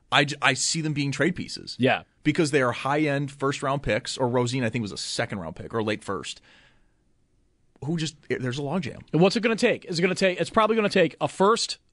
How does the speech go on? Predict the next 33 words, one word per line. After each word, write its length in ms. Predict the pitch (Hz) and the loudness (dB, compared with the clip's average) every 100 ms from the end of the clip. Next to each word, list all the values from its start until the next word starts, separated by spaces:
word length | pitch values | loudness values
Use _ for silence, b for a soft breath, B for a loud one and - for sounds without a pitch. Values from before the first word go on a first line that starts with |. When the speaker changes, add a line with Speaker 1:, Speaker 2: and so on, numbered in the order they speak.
| - | -2
Speaker 2:
a 120 | 147 | -2
player 420 | - - 202 196 | 0 2 4 4
who 120 | 156 | 2
was 280 | 175 160 135 | 2 2 2
taken 440 | - 220 220 180 139 | 2 2 2 0 0
in 140 | 127 | -2
the 60 | 110 | -4
first, 440 | - 90 90 - | -8 -8 -8 -4
Speaker 1:
Mm-hmm. 240 | 117 110 139 156 | -2 -2 -2 0
Speaker 2:
and 160 | 160 | 0
probably 480 | - 180 180 170 170 | 4 2 2 0 0
lower 300 | 156 156 156 | 2 4 2
round 220 | 139 139 | 2 0
picks 180 | 131 135 | -2 -4
along 280 | 131 123 120 | -2 0 2
with 200 | 139 147 | 2 2
it. 140 | 107 - | -2 -2
Speaker 1:
Yeah. 180 | 127 - b b b _ - - | -4 -4 b b b _ -4 2
Speaker 2:
And 160 | 160 | 4
maybe 220 | 160 165 185 | 4 4 2
even 160 | 185 175 | 0 2
another 400 | 175 175 202 180 | 4 6 4 2
roster 340 | 143 127 - | 0 0 -2
dude 280 | 123 117 107 - | -2 -2 -4 -6
to 100 | - | -2
get 160 | 131 131 | 0 2
that 160 | 120 - | 0 0
guy, 320 | 92 65 - _ | -6 -8 -20 _
singular. 420 | - 151 107 76 - _ - | -2 0 0 -6 -20 _ -2
Speaker 1:
Yep. 180 | 147 - _ _ _ _ - | -2 -2 _ _ _ _ 2
Speaker 2:
And 140 | 180 | 2
the 40 | |
Sabres 540 | 175 233 214 185 175 | 4 4 4 2 2